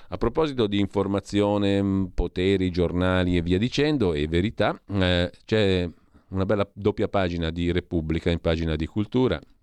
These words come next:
alle pagine ventisei e ventisette, laddove Stefano Bartezzaghi si occupa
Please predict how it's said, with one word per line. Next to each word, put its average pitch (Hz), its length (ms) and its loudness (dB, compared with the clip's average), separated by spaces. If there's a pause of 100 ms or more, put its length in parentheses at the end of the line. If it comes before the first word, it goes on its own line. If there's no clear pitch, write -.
(640)
alle 90 180 2
pagine 90 280 2
ventisei 85 400 0
e 78 40 0
ventisette, 80 640 -2
laddove 85 320 0
Stefano 78 320 -4
Bartezzaghi 82 580 -2
si 92 160 -2
occupa 82 540 -2